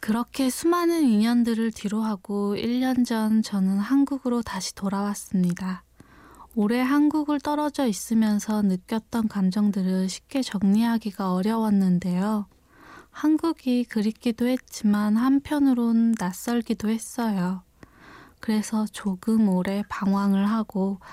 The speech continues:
'아, 내가 여기서 어떻게 내 작업을 이어가야 하나.' 생각을 하다가 제 생애 첫 개인 작업실을 만들게 되었죠. 어, 너무너무나 설레는 일이었어요.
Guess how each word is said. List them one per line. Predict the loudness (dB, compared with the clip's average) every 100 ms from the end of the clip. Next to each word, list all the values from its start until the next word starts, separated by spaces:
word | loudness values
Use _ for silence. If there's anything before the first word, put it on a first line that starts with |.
| -18 -18 -14 -6
'아, | -2 0 0
내가 | 0 -2 0 0
여기서 | 0 0 -2 -2 -2
어떻게 | -2 -6 -10 -6
내 | -2 0 -2
작업을 | -4 -8 -6 -4 -2 0
이어가야 | 2 0 -2 -2 0 0
하나.' | 0 2 2 0
생각을 | 0 0 0 -2 -2 -2
하다가 | -2 -4 -4 -2 -4 -6 -14 -20 -20 -20 -20 -20 -12
제 | -2 0
생애 | 0 2 2 4 2
첫 | -2 -4 -6 -8
개인 | -4 0 2 2
작업실을 | 0 -4 -6 -6 -4 -2 -2
만들게 | 0 2 2 0 -2
되었죠. | -4 -4 -6 -8 -12 -12 -14 _ _ -20 _ -20 -20 -20 -20 -18 -12 -2
어, | 2 2
너무너무나 | 2 2 2 4 4 4 2 -2 -4 -4
설레는 | -2 -2 0 0 0
일이었어요. | 0 -2 -2 -6 -8 -8 -6 -4 -6 -8